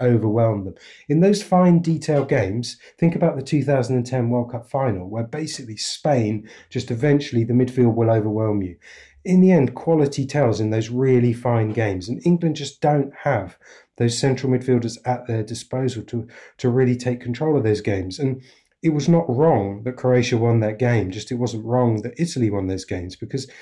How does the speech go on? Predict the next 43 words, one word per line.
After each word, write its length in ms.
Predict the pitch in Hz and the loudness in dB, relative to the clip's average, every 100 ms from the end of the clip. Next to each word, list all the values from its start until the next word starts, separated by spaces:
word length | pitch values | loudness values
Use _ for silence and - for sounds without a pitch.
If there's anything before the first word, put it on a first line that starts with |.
| - - - | -20 -12 -6
they 80 | |
kept 280 | 117 147 139 | -6 -6 -6
the 80 | 127 | -6
ball 220 | 117 160 | -2 -2
better, 240 | 127 95 95 | 0 -4 -4
they 140 | 98 | -6
had 240 | 113 107 | -4 -4
more 160 | 117 104 | -4 -6
possession, 640 | 104 101 123 - 101 107 - _ - - | -6 -4 -4 -4 -8 -8 -14 _ -20 -4
and 140 | 127 | 2
in 160 | 123 127 | 4 4
the 120 | 123 | 4
end, 380 | 123 123 123 - - | 4 4 2 -4 -2
they 220 | 120 117 | -2 2
were 200 | 123 120 | 2 2
able 140 | 117 | 0
to 140 | 117 117 | -2 0
win 180 | 120 | 2
those 180 | 117 110 | 2 0
details. 600 | - 143 139 95 85 - - - - _ | 0 -2 -2 -6 -8 -16 -20 -20 -20 _
Now, 280 | 139 135 139 - _ - | -2 -2 -2 -10 _ 0
maybe 320 | 160 170 156 | 4 4 4
Southgate 600 | - 147 143 139 123 - | 2 0 2 -2 -2 -2
could, 320 | 139 131 - _ _ _ _ - | 0 0 -2 _ _ _ _ -10
he 240 | 135 123 | -4 0
was 200 | 131 175 | 2 4
involved 460 | 135 117 113 107 113 | 4 4 2 0 0
in 240 | 107 104 | -2 -2
junior 360 | - 120 113 107 | 0 4 4 2
teams, 340 | - 110 113 | -2 -2 -2
but 160 | 170 170 | -6 -2
really 180 | 214 | 0
it's 160 | 147 - | 0 -2
something 280 | 160 139 131 | -4 -4 -8
coming 260 | - 143 | -2 -2
through 160 | 123 127 | 0 -2
the 80 | 117 | -4
system. 480 | - 170 - 85 - _ - | -6 -6 -6 -8 -8 _ 0
Go 160 | 170 165 | 2 4
down 220 | 156 139 | 4 2
the 60 | |
top 220 | 139 156 - | 0 -4 -4
six 540 | - 151 - - - | -4 -4 -6 -10 -10